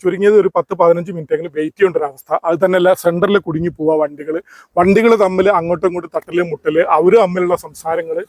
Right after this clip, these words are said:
ഇതൊക്കെ ആയിട്ട് ഏത് സമയം നമ്മളുടെ ഈ ഒരു പാലം പ്രശ്നത്തിലാണ്.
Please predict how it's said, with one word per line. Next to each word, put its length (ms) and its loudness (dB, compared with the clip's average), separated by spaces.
ഇതൊക്കെ 280 2
ആയിട്ട് 300 4
ഏത് 440 4
സമയം 380 -4
നമ്മളുടെ 340 -12
ഈ 100 -12
ഒരു 220 -2
പാലം 480 0
പ്രശ്നത്തിലാണ്. 680 -2